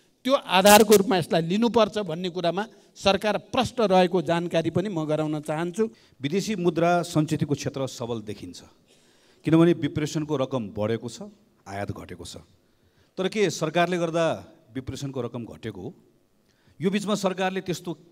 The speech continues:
Speaker 2: के गर्यो जसको कारणले गर्दा विप्रेसन बढ्यो भनेर उसले भन्न सक्छ? आन्तरिक उत्पादन बढेर त्यसले प्रतिस्थापन गरेर हाम्रो आयात घटेको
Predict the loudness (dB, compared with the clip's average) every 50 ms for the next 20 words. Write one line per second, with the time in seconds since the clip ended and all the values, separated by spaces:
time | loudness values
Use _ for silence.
0 | -10 -6 -4 -4 -4 -4 -2 0 0 0 0 -2 -6 -8 -14 -18 -20 _ _ _
1 | _ _ _ _ _ _ _ _ _ _ _ -8 -8 -6 -6 -6 -6 -4 -4 -4
2 | -4 -6 -6 -6 -8 -8 -8 -8 -8 -10 -12 -16 -20 -20 -14 -12 -12 -10 -10 -12
3 | -14 -12 -10 -12 -12 -12 -14 -18 -12 -8 -6 -6 -4 -4 -6 -8 -10 -12 -16 -16
4 | -16 -16 -16 -14 -16 -16 -16 -14 -12 -12 -12 -12 -14 -18 -20 -20 -20 -20 _ _
5 | _ _ _ _ _ _ _ _ _ _ _ _ _ _ _ _ _ _ _ _
6 | -6 -4 -4 -2 0 0 -2 -2 -2 -6 -8 -10 -8 -2 0 0 0 2 0 -2
7 | -2 -4 -8 -10 -16 -20 -20 -20 -20 -16 -8 -4 -2 -2 0 0 -2 -2 -4 -6
8 | -6 -8 -10 -10 -10 -10 -10 -12 -12 -14 -14 -16 -16 -16 -12 -10 -10 -10 -10 -10
9 | -12 -14 -10 -10 -10 -10 -10 -10 -12 -14 -14 -12 -12 -12 -12 -14 -16 -18 -20 -18
10 | -16 -16 -14 -14 -14